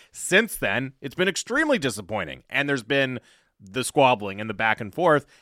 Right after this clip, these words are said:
and then for the women, not able to continue to, you know, I, I know it's not the same tournament, but kind of defend their status as the winners of the last major tournament,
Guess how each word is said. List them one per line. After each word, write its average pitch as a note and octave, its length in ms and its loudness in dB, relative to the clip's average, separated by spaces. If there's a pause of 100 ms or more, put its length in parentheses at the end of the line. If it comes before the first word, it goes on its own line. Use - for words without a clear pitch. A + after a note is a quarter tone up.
(140)
and D3 180 2
then D3+ 160 4
for D3+ 100 -2
the C#3+ 100 4
women, E3+ 440 0
not B2 360 4
able D3 300 -2
to B2 480 0 (320)
continue C3+ 580 -2
to, C3 220 -2 (280)
you B2+ 100 -8
know, F#2 240 -4 (100)
I, B2 140 -4
I B2 140 -4
know B2+ 120 2
it's B2+ 120 -4
not B2+ 100 -2
the G#2 80 -16
same A#2 220 -8
tournament, B2+ 340 -4
but G#2 120 -12
kind A2+ 200 -4
of G2+ 100 -4 (300)
defend C3+ 540 0
their A#2+ 200 0
status B2 560 -2
as A2 120 -8
the A2+ 80 -6
winners B2 360 -2
of A2 100 -6
the G#2+ 60 -8
last G#2 320 -4
major G#2 240 -8
tournament, C3 560 -4